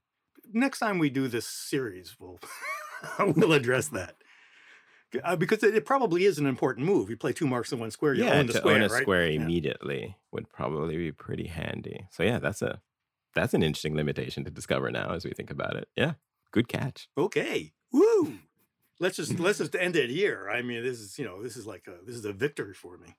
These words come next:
Speaker 2: Yeah, you're getting it. You're getting it. You have,
Speaker 1: <laughs>
Speaker 2: like, you've now, like, actually have a good conceptual understanding of what that representation is. So I say victory.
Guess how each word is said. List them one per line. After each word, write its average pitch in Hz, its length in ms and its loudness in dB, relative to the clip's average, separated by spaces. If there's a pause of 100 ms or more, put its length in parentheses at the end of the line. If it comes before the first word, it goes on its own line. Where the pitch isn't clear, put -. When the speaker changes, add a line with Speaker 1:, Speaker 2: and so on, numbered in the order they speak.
(140)
Speaker 2:
Yeah, 349 260 4
you're 135 240 6
getting 311 420 8
it. 90 180 4
You're 107 200 6
getting 165 360 6
it. 87 160 2
You - 180 8
have, 160 200 2 (220)
Speaker 1:
<laughs> - 220 -8
Speaker 2:
like, 113 160 4
you've 113 240 2
now, 117 360 4
like, 90 280 0 (100)
actually 95 640 2 (260)
have 98 200 0
a 92 60 2
good 90 200 0
conceptual 104 580 2
understanding 78 600 0
of 67 160 -8
what 82 200 -2 (280)
that 87 280 -4
representation 71 1120 -6 (160)
is. - 480 -2 (120)
So - 440 -6 (340)
I 120 60 -14
say 135 160 -6
victory. 107 560 -6